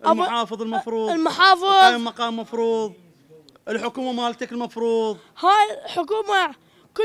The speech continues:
Speaker 1: ما نروح عليها.
Speaker 2: ها، تروح
Speaker 1: وال-
Speaker 2: على الحكومه؟ اي.
Speaker 1: كل ما عالم تشتكي وما ادري
Speaker 2: إي.
Speaker 1: شنو،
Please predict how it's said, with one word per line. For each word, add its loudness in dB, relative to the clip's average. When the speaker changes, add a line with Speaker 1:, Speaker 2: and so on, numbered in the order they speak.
Speaker 1:
ما 2
نروح 0
عليها. 2
Speaker 2:
ها، -18
تروح -14
Speaker 1:
وال- 0
Speaker 2:
على 2
الحكومه؟ -10
اي. -6
Speaker 1:
كل -4
ما -2
عالم -2
تشتكي -8
وما -4
ادري -4
Speaker 2:
إي. -6
Speaker 1:
شنو، -4